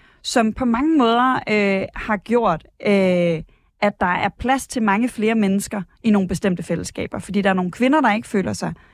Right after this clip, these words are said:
øh, men, men, eller hele fokus er blevet på, nu er der nogle kvinder, der slipper for at blive krænket. Men jeg tror grundlæggende også, at det, at vi har talt om, hvad er en krænkelse,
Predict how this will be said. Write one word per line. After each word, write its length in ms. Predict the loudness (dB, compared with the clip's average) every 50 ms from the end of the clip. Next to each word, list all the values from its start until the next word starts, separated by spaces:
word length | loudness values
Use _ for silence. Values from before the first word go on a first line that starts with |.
| _ _ _ _ 4
øh, 520 | 4 6 6 4 2 2 0 0 -2 -4 -6 _ _ _ _ _ _ _ -2 0
men, 160 | 0 0 2 0
men, 140 | 0 0 -2 -4 -2
eller 180 | 0 2 2 2
hele 220 | 2 2 2 0
fokus 360 | 2 2 0 0 0 -2 -4
er 40 | -4
blevet 260 | -2 0 0 0 0
på, 220 | 0 -2 -4 -4 -4 _ _ _ -2
nu 60 | 0
er 40 | 2
der 100 | 2 2
nogle 180 | 0 -2 -4 -2
kvinder, 260 | -2 0 0 0 0
der 100 | 0 -2
slipper 260 | -2 0 0 0 0
for 140 | 0 0 0
at 80 | -2 0
blive 160 | -4 -6 -6
krænket. 380 | -4 -4 -4 -2 -2 -4 -6 -10 -14 -20 -20 -18 -6 0
Men 180 | 2 2 2 4
jeg 100 | 2 0 0
tror 240 | -2 -2 0 0 0
grundlæggende 560 | 0 0 0 0 0 0 -2 -4 -2 -2 0
også, 340 | 0 0 0 -2 -6 -8 -10 _ -4 0
at 240 | 0 0 0 _ _ _ _ -2
det, 100 | 0 2
at 180 | 2 0 0 -2
vi 60 | -2
har 140 | -2 -2 -4
talt 340 | -2 -2 0 0 2 2 0
om, 120 | 0 0
hvad 220 | 0 0 2 2 2
er 200 | 2 2 0 0
en 100 | -2 -6
krænkelse, 600 | -4 -2 0 0 0 -2 -4 -6 -6 -6 -6